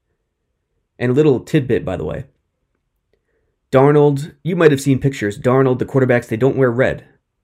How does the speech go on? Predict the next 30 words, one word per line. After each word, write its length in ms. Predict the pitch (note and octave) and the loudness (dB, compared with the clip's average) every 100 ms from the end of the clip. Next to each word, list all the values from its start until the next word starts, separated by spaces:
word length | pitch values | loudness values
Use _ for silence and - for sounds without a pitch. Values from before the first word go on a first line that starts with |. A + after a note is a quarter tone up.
| _ _ _ _ _ _ _ _ _ _ - | _ _ _ _ _ _ _ _ _ _ -12
They 100 | G#2+ | -4
don't 180 | B2+ | 0
wear 140 | C3+ C3 | 4 4
red 180 | C3+ B2 | 4 4
jerseys 440 | C3+ A2+ F#2 - | 4 2 -2 -10
like 120 | G2+ | -8
a 60 | F2+ | -8
lot 240 | G#2 G#2+ | -8 -8
of 80 | G#2 | -8
teams 280 | - A2 G#2+ | -8 -8 -4
do 300 | B2 F2+ - _ _ _ | -4 -4 -8 _ _ _
to 140 | - G#2+ | -8 -6
signify, 680 | - A#2 G#2+ - G#2+ G#2 G2+ | -4 -6 -6 -10 -8 -8 -10
to 140 | A2 | -10
signal 480 | - G#2+ G2+ G2+ - _ _ _ - | -8 -8 -8 -10 -14 _ _ _ -8
they 80 | G#2+ | -6
shouldn't 260 | B2+ A2 | -4 -6
be 100 | G#2 | -6
touched. 420 | F#2 G#2 - - _ _ _ _ _ _ _ _ _ _ _ _ _ _ _ - | -6 -6 -8 -18 _ _ _ _ _ _ _ _ _ _ _ _ _ _ _ -12
Gase 360 | - C#3+ C#3+ B2+ | 2 2 2 -2
was 140 | A#2+ | 0
asked 300 | B2+ D#3 - | 2 2 -2
about 280 | G2 F#2+ - | -10 -10 -10
that 300 | F#2 - _ _ _ _ _ _ _ _ _ _ _ _ _ _ _ _ - | -10 -10 _ _ _ _ _ _ _ _ _ _ _ _ _ _ _ _ -10
after 220 | C3 - | -8 -6
practice 640 | A2 D3+ F3+ - F#2 - - | -6 -6 -6 -6 -6 -8 -10
in 120 | A2+ | -6
the 80 | G#2+ | -4
early 200 | A2+ G#2+ | -2 -2
going, 460 | A2+ B2+ G#2+ A2+ | -2 -2 -2 -6